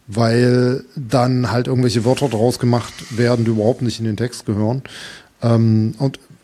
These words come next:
ich habe aber auch festgestellt, dass ich zum Beispiel sehr, sehr unsauber tippe. Das heißt, ich beherrsche schon einigermaßen so die Regeln der deutschen Sprache, aber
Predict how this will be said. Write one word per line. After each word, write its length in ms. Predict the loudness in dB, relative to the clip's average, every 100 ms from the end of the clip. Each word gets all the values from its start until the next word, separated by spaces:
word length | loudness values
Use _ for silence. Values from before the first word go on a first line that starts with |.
| _
ich 220 | -4 -4 -8 -8
habe 240 | -4 0
aber 100 | 2
auch 120 | 2 2
festgestellt, 520 | 0 -2 0 0 0
dass 80 | -2
ich 120 | -4
zum 120 | 0
Beispiel 260 | 0 0 -2
sehr, 160 | 0 2
sehr 180 | 0
unsauber 580 | 0 2 4 4 2 -2
tippe. 400 | -2 0 0 -4 -8 -20 -20 -20 -12
Das 180 | -8 -2
heißt, 340 | 0 0 -2 -10
ich 100 | -6
beherrsche 360 | -2 0 0
schon 120 | -2
einigermaßen 580 | -4 -2 -2 0 -2 0
so 120 | -2
die 380 | 0 0 2 2
Regeln 380 | 2 0 2 2
der 100 | 2
deutschen 360 | 2 0 -2 -8
Sprache, 560 | -4 -2 -2 -2 -6 -2
aber 480 | 0 2 2 2